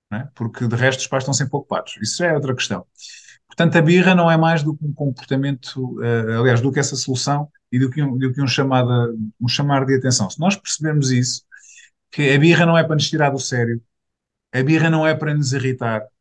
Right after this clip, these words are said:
é uma manifestação da criança e é a forma que ela tem para nos, para nos dizer algo.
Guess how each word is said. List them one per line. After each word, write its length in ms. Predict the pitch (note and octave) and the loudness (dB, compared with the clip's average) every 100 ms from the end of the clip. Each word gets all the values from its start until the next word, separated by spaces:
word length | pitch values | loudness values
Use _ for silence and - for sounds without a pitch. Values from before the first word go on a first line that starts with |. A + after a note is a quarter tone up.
| _ _ _ _ _ - | _ _ _ _ _ 0
é 80 | C#3 | 2
uma 160 | F3+ | 4
manifestação 580 | F3+ F3+ - D#3 E3+ D#3+ | 4 2 0 -4 -2 -2
da 100 | D3+ | -2
criança 460 | D3+ C#3 D#3 E3+ E3+ | -2 0 0 -2 0
e 60 | D#3+ | 0
é 40 | |
a 40 | |
forma 300 | D#3 D#3+ D#3 | 0 -2 -4
que 80 | D3+ | -4
ela 160 | D3 C#3+ | -4 -2
tem 280 | C#3+ C3+ B2+ | -2 -2 -4
para 200 | - B2+ | -2 0
nos, 360 | B2 A#2 - - | 0 -4 -10 -8
para 140 | B2+ | -2
nos 120 | C3 A#2 | 0 2
dizer 300 | B2 B2 A2+ | 2 2 4
algo. 300 | G#2+ A#2+ | 2 0